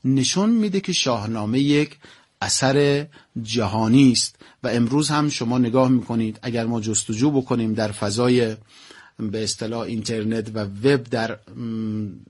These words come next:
دانشگاه‌های معتبر جهان، می‌بینیم که مقاله‌های فراوانی درباره داستان‌های شاهنامه نوشته شده. اگر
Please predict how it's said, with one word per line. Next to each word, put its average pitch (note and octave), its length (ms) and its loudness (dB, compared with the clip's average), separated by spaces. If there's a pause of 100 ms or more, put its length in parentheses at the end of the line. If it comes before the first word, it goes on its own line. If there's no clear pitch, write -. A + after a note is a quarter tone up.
(320)
دانشگاه‌های A#2+ 720 0
معتبر A2+ 580 -2
جهان، A#2 600 0 (500)
می‌بینیم E3+ 460 4
که E3 200 0
مقاله‌های A#2+ 960 0
فراوانی B2+ 840 0
درباره C3 600 0
داستان‌های A#2+ 800 0
شاهنامه A#2 500 -2
نوشته G#2+ 420 -2
شده. G2+ 400 -8 (800)
اگر B2 400 0